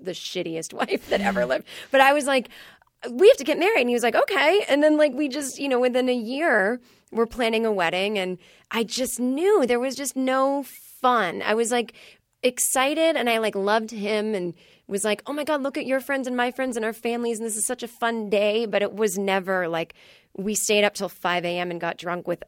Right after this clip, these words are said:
all of our friends and then got on a plane at seven and went on our honeymoon. And, like,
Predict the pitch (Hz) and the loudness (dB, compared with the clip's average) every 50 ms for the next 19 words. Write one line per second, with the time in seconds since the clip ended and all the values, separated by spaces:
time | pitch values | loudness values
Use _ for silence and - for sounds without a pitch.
0 | _ - - - 190 190 185 180 165 175 165 170 - - 175 170 170 156 - - | _ -8 -4 -4 -2 0 -2 -2 -2 -4 -6 -6 -8 -8 -8 -6 -6 -8 -8 -10
1 | 165 - - - - 180 175 175 170 175 170 165 165 - - - 170 165 165 170 | -10 -10 -8 -8 -6 -6 -6 -6 -6 -6 -6 -8 -10 -10 -10 -8 -8 -6 -6 -8
2 | - - - 175 165 165 156 160 151 143 165 - _ _ _ _ _ _ _ - | -8 -8 -6 -6 -6 -6 -6 -8 -10 -10 -12 -16 _ _ _ _ _ _ _ -10
3 | 185 180 175 170 160 156 - - 170 165 160 165 170 175 175 170 156 156 156 - | -8 -6 -6 -6 -6 -8 -8 -8 -8 -6 -6 -6 -6 -6 -6 -6 -6 -8 -10 -10
4 | - - 175 175 175 170 170 165 - - | -10 -10 -8 -8 -6 -6 -8 -8 -10 -16